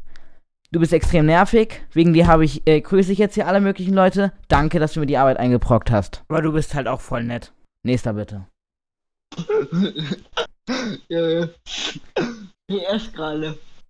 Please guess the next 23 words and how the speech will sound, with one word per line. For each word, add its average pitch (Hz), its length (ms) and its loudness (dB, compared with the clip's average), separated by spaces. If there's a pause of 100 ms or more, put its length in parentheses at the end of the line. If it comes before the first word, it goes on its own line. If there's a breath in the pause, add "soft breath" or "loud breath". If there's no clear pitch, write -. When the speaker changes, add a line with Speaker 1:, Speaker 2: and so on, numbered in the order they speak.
(680)
Speaker 1:
Du 127 100 -4
isst 143 240 0
gerade. 101 360 -4 (1500)
Speaker 2:
Mhm. 160 240 -6 (1300)
Speaker 1:
Optimal. 120 520 -4 (220)
Silas 147 380 0
Lo-, 156 160 0 (160)
Silas 139 580 2
J, 151 220 4
wenn 131 100 -4
du 143 140 -2
damit 143 320 -4
gemeint 143 360 -4
ist, 156 220 -6 (320)
du 151 80 -2
siehst 156 320 0
aus 151 460 2 (400 soft breath)
wie 156 80 -2
so 143 100 0
ein 147 80 4
richtig 180 580 0
harter 160 240 2
Gangster, 147 600 0